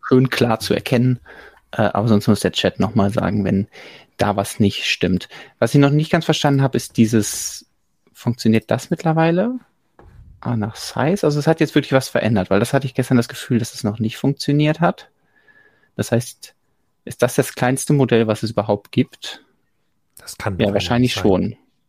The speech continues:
Speaker 1: Ja, das hat vierhundert Teile, also kleiner kann ein Modell beim B D P zumindest nicht sein.
Speaker 2: Hm.
Speaker 1: Das heißt, wenn wir jetzt nach ganz unten gehen würden, beziehungsweise dann wahrscheinlich auf Seite zwei, müsste das hier das größte Modell sein,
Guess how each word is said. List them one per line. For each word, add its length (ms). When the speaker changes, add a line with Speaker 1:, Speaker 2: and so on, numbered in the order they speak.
Speaker 1:
Ja, 80
das 140
hat 80
vierhundert 400
Teile, 280
also 180
kleiner 320
kann 580
ein 180
Modell 500
beim 160
B 120
D 100
P 260
zumindest 300
nicht 120
sein. 380
Speaker 2:
Hm. 220
Speaker 1:
Das 80
heißt, 200
wenn 100
wir 60
jetzt 220
nach 160
ganz 200
unten 360
gehen 300
würden, 460
beziehungsweise 600
dann 380
wahrscheinlich 320
auf 80
Seite 320
zwei, 720
müsste 240
das 240
hier 80
das 180
größte 400
Modell 420
sein, 500